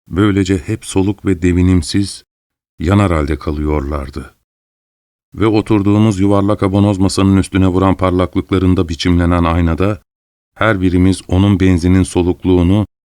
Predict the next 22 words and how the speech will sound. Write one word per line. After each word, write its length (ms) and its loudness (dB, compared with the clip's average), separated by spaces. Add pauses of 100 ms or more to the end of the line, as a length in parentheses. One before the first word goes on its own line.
(120)
ve 220 0
yanındakilerin 840 2
gözlerindeki 720 0
huzursuzluk 720 -4
verici 320 0
bakışların 520 -2
yere 300 0
inişlerini 600 2
görmek 400 0
için 300 -2
bir 120 -2
araya 300 -4
gelmiştik. 840 -8 (1300)
Yine 300 2
de 140 0
kahkahalarımız 920 0
ve 100 0
kendimize 540 0
has 260 0
eğlencemiz 840 0 (520)
isterikti 720 -2 (680)
ve 200 0